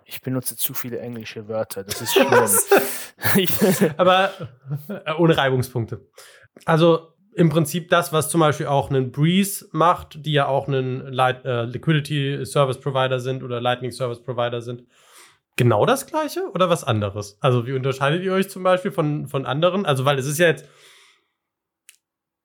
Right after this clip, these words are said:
Speaker 2: ich sag mal, ein Basisinfrastrukturservice, von dem es inzwischen ja auch mehrere gibt. Was ist so das, was Blocktank besonders macht?
Speaker 1: Also Blocktank aktuell macht's,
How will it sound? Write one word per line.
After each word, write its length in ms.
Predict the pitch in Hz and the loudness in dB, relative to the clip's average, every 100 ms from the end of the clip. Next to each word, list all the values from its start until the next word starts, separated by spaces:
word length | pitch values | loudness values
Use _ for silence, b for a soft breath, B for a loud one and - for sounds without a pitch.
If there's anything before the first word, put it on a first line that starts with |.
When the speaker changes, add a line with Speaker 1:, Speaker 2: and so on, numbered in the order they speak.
| _ | _
Speaker 2:
ich 120 | 143 | 0
sag 160 | 175 170 | 2 4
mal, 120 | 151 | 4
ein 140 | 139 | 4
Basisinfrastrukturservice, 1600 | 131 131 156 156 151 143 - 135 - 123 - 196 220 208 202 185 | 4 2 2 -2 -6 -6 -2 -4 -4 -6 2 4 4 0 0 -2
von 160 | 196 160 | -2 0
dem 160 | 151 156 | 0 -2
es 80 | |
inzwischen 360 | 151 135 151 143 | -4 -4 -4 0
ja 140 | 135 | 0
auch 120 | 135 120 | 0 0
mehrere 460 | 123 120 113 104 | 0 0 -2 -4
gibt. 340 | 98 107 - _ _ _ | -6 -10 -14 _ _ _
Was 200 | - 147 | 0 2
ist 120 | 196 - | 2 0
so 100 | 170 | 0
das, 240 | 165 151 | 0 0
was 240 | 156 147 | -2 -2
Blocktank 580 | - 147 - 170 143 143 - _ _ - | -2 -2 0 0 0 -2 -12 _ _ -4
besonders 460 | 139 127 117 101 | 0 2 0 -4
macht? 300 | 110 98 _ _ _ - | -6 -12 _ _ _ -2
Speaker 1:
Also 220 | 160 151 | -2 -2
Blocktank 540 | - 269 320 - 247 | 2 2 2 -2 -4
aktuell 380 | 170 160 170 170 | -4 -4 -2 -2
macht's, 540 | 165 151 - - - | 0 -2 -2 -6 -6